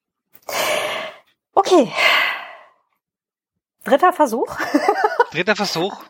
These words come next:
Speaker 2: Jetzt ist
Speaker 1: Aber ich
Speaker 2: Schluss.
Speaker 1: glaub, aber ich glaub, jetzt haben wir's.
Speaker 2: <laughs> Jetzt haben wir's wirklich, ja.
Speaker 1: Ich glaub auch. Na gut, dann schauen wir mal, wie wir irgendwie,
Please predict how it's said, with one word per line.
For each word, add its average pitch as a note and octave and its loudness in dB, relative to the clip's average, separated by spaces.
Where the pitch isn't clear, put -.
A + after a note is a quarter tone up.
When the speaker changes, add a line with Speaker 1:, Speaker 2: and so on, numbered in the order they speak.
Speaker 2:
Jetzt C#3 -12
ist - -4
Speaker 1:
Aber B3+ 8
ich C4+ -4
Speaker 2:
Schluss. C#4+ 4
Speaker 1:
glaub, - -2
aber B3+ 6
ich - 2
glaub, D#4 4
jetzt C#4 4
haben B3+ 6
wir's. C#4 0
Speaker 2:
<laughs> D4+ 2
Jetzt - 0
haben E3+ 4
wir's E3+ -4
wirklich, C#3 -4
ja. C#3 -4
Speaker 1:
Ich A3+ -8
glaub A3 2
auch. F3 0
Na D4+ 6
gut, A#3 -2
dann D4 4
schauen C#4 2
wir D4 2
mal, C4+ 6
wie B3 -2
wir B3 4
irgendwie, G#3+ 0